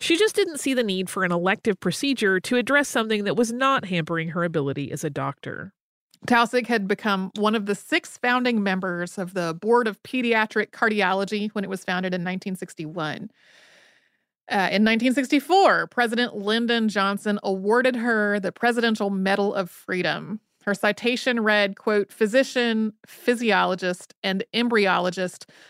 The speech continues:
Speaker 2: her fundamental concepts have made possible the modern surgery of the heart, which enables countless children to lead productive lives."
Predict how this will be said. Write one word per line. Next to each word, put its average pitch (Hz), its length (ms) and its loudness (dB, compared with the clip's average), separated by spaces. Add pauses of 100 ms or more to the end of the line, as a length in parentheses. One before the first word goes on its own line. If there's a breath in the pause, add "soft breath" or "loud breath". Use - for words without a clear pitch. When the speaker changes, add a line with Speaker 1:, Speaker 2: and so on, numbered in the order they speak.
(120)
Speaker 2:
her 233 140 4
fundamental 269 760 0
concepts 196 600 -2
have 220 220 -2
made 233 260 2
possible 175 640 -2
the 196 160 2
modern 226 480 2
surgery 220 460 0
of 214 100 -2
the 214 120 0
heart, 175 360 0
which 196 200 -4
enables 202 520 0
countless 233 580 -2
children 175 520 -4
to 214 160 -2
lead 170 240 -4
productive 151 480 -8
lives." - 360 -8